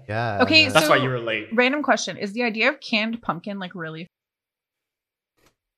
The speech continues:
Speaker 1: Uh, I mean, the idea of eating pumpkins is weird to me 'cause, like,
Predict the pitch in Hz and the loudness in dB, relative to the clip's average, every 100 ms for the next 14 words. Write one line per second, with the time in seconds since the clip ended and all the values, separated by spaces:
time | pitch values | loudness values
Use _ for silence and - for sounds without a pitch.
0 | _ _ 120 147 156 160 151 - 107 131 | _ _ -6 -6 -6 -8 -10 -8 -4 -2
1 | 151 - 107 98 117 156 139 - 98 92 | -2 -4 -4 0 0 0 -4 -8 -10 -8
2 | 87 90 92 - 82 87 - - - 92 | -6 -6 -6 -8 -10 -10 -10 -18 -12 -6
3 | 85 - 87 87 87 - 90 87 92 87 | -6 -6 -6 -6 -6 -8 -10 -6 -4 -2
4 | 90 - | -2 -6